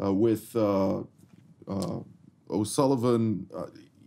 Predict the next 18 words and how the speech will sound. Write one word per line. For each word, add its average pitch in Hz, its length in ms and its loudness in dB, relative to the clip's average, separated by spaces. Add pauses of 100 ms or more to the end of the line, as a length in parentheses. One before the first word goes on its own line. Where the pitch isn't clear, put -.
(260)
there, 160 340 2
there 151 160 2
are 160 160 4
a - 100 0
lot 160 380 4
of 160 400 0
those 135 260 4
kind 135 260 0
of 98 120 -2
meetings, 117 400 0
but 127 280 -2
it's 143 180 -6 (100)
all 147 420 2
on 117 180 2
a 107 60 2
strategic 120 920 -4 (220)
security 104 680 -2
level. 113 520 -2